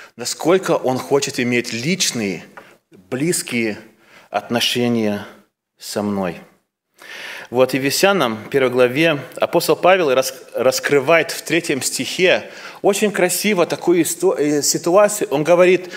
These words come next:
что все благословения небесные, которые существуют там на небе, через Иисуса Христа сегодня, живя здесь, в этой временной греховной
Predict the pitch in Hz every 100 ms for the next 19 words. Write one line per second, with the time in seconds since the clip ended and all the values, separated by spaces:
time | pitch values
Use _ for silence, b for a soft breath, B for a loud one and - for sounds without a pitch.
0 | B B - - 160 143 - - B B
1 | B - - - - 247 220 196 175 -
2 | 202 180 196 254 220 180 180 139 208 208
3 | - 135 117 196 - 147 202 196 - 175
4 | - - 160 196 170 - 170 143 139 165
5 | 208 104 92 - _ _ B B B B
6 | B _ _ _ _ _ _ _ _ -
7 | - 277 294 220 - 214 202 180 156 160
8 | - 202 185 - 180 170 254 190 147 120
9 | 190 180 214 180 170 214 165 190 196 160
10 | 139 220 208 175 147 151 180 214 196 185
11 | 143